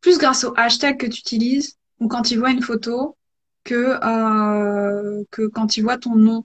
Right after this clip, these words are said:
Surtout que quand on voit sur, quand on va sur ton profil, euh, il y a, il y a ton, il y a le nom de ton compte, mais,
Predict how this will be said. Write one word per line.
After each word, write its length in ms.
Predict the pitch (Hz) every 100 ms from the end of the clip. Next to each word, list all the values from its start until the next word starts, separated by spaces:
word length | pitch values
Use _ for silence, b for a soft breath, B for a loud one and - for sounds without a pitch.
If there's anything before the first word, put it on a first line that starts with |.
| _
Surtout 320 | - 247 285
que 100 | 277
quand 260 | 233 247 247
on 140 | 254
voit 200 | 240 262
sur, 200 | 262 -
quand 220 | - 262
on 60 | 262
va 100 | 269
sur 160 | 269 262
ton 140 | 247
profil, 440 | - 240 - 302 381 381 b b b _ -
euh, 480 | 233 226 220 214 220
il 60 |
y 80 | 220
a, 140 | 202
il 60 | 214
y 40 |
a 80 | 214
ton, 340 | 214 226 214 208
il 100 | 214
y 40 |
a 40 |
le 100 | 214
nom 180 | 226 285
de 60 | 285
ton 180 | 277 262
compte, 360 | 320 349 -
mais, 380 | 240 240 233